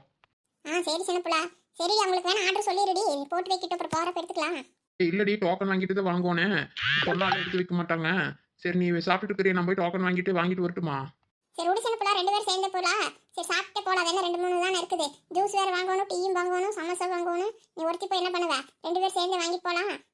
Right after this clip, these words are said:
Speaker 1: சரி, சீக்கிரம் ஆளுக்கு ஒண்ணு எடுத்து சாப்பிட்டுட்டு வா, போலாம்.
Speaker 2: ஆ, சரிடி.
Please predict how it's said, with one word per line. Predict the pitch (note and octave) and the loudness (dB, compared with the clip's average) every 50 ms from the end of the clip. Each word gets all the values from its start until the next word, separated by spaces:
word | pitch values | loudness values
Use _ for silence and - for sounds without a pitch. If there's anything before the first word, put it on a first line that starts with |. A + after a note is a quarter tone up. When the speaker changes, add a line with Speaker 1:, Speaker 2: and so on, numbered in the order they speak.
| _ _ | _ _
Speaker 1:
சரி, | F4+ D#4+ - | -10 -6 -6
சீக்கிரம் | G4 F#4+ G4+ F#4+ E4 | -4 -2 0 0 0
ஆளுக்கு | F4+ F#4 F#4 F4+ | 0 0 0 -2
ஒண்ணு | F4+ F4 | -2 -2
எடுத்து | F4+ F4 F4 | -2 0 -2
சாப்பிட்டுட்டு | E4 E4 - F4+ F4 E4+ | -2 -2 -4 -4 -2 0
வா, | E4 E4 E4+ - E4+ D#4 - D#4 | 0 -2 -2 -8 -14 -12 -4 -4
போலாம். | D#4 D#4 C#4+ C#4+ _ _ _ _ _ _ _ _ _ _ | -2 -2 -4 -6 _ _ _ _ _ _ _ _ _ _
Speaker 2:
ஆ, | E3 E3 F3+ F3 F3 | -4 -2 -2 0 0
சரிடி. | E3+ D#3+ D#3 F3+ F#3 F#3 F3 | 0 0 0 0 -2 -2 -2